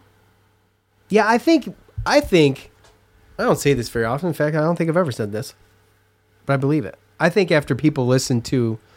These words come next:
our preview, it,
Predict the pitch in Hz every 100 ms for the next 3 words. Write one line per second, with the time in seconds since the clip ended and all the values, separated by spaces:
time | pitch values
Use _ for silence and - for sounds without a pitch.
0 | _ _ _ _ - 120 143 143 123 110
1 | 110 - _ _ _ _ _ _ _ _
2 | _ - - - -